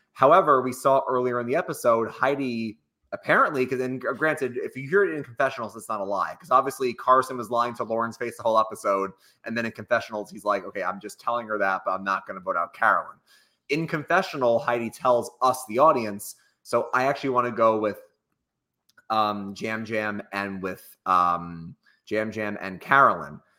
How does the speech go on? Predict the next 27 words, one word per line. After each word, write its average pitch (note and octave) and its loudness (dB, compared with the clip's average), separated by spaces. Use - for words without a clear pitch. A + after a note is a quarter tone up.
Now, G#2+ 2
I A2+ 2
wonder, A2+ 2
why A#2 4
would A#2 -2
she - -8
wanna G#2 -2
go B2+ 4
with C3+ 2
them? G2+ 0
I, G#2 -4
she - -10
sees D#3 -8
Carson D3+ 4
as A#2 -4
a A2+ -8
threat. B2+ 4
I G#2 0
th-, G#2 -4
I G2+ 0
do A2+ -6
think A2 -8
Carson A2 0
is C3 -6
a A2+ -8
threat, G2+ 2
but A#2 6